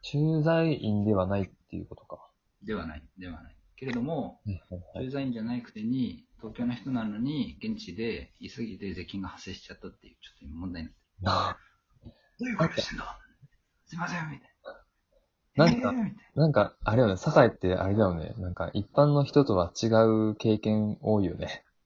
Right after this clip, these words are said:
Speaker 1: 今回の件もそうだし、なんか。
Speaker 2: えっと、
Speaker 1: うん。
Speaker 2: まあ、珍しいですよね、多分ね。
Speaker 1: うん。
Speaker 2: 普通に考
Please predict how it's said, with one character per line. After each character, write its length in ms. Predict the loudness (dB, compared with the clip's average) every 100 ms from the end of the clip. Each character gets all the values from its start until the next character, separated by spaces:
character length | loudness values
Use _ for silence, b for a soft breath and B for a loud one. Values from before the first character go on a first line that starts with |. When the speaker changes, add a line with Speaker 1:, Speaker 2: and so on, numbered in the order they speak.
| -8
Speaker 1:
今 180 | 0 0
回 200 | 0 -6
の 60 |
件 180 | -2 0
も 60 | 0
そ 120 | -2
う 80 | -4
だ 80 | -4
し、 100 | -8
な 60 | -8
ん 80 | -8
か。 140 | -20 B B B
Speaker 2:
え 200 | -10 -10 _
っ 40 |
と、 480 | -2 0 0 0 2
Speaker 1:
う 20 |
ん。 100 | 4
Speaker 2:
ま 120 | 4 2
あ、 40 |
珍 180 | -2 -4 -4 -6
し 120 | -8 -10
い 280 | -8 -8 -12
で 140 | -14 -18
す 140 | -16
よ 80 | -8
ね、 220 | -8 -8
多 80 | -14
分 180 | -14 -6
ね。 180 | -6 -6 -12 -4
Speaker 1:
う 240 | 0 0
ん。 20 |
Speaker 2:
普 60 | -2
通 120 | -2
に 60 | -2
考 40 | -2